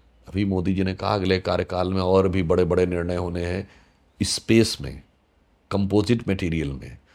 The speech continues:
cellular microbiology में, green energy में, अभी बड़े-बड़े revolution होने हैं। इसलिए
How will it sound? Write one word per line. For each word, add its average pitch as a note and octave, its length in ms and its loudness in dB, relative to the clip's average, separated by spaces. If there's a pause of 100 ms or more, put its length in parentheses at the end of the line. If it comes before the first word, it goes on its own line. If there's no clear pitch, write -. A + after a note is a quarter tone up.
(160)
cellular A2 380 4
microbiology F#2+ 840 2
में, C#2 220 -10 (320)
green A2 340 4
energy G#2 420 0
में, D2+ 300 -8 (440)
अभी G2 180 -2
बड़े-बड़े G2 560 4
revolution F2+ 520 2
होने E2+ 280 -4
हैं। D2 300 -6 (380)
इसलिए G2 600 0